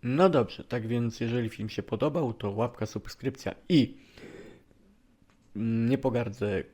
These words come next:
e, komentarzem z życzeniami, jeżeli ktoś miałby taką ochotę, wo-, wolę,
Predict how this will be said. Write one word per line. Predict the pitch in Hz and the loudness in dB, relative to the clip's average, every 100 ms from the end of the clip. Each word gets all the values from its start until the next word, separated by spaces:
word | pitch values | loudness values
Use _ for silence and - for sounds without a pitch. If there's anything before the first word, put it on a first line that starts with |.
| - | -6
e, | 101 107 104 | -2 0 -2
komentarzem | - 110 110 113 107 98 98 | 0 0 0 -2 -2 -4 -6
z | - 101 98 | -4 -2 -2
życzeniami, | 113 - 101 95 95 165 | -4 -2 0 0 0 -2
jeżeli | 147 113 110 | -2 -4 -6
ktoś | - 107 | -6 -4
miałby | 107 104 - | 0 -2 -2
taką | 110 - 92 - | -6 -2 -4 -2
ochotę, | 104 113 - | -2 -2 -4
wo-, | - 95 - | -2 -2 -2
wolę, | 120 120 113 170 | 2 4 4 2